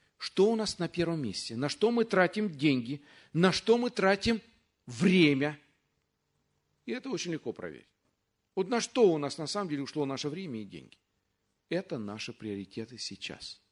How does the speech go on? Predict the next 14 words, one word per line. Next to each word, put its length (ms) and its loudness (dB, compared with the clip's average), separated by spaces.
Мы 140 4
говорить 340 6
можем 360 0
одно, 400 2
но 160 0
в 80 -4
реальности 420 -4
это 160 -6
проявляется 540 -6
вот 100 -12
таким 320 -12
образом. 380 -16
«Ищите 440 -2
же 240 2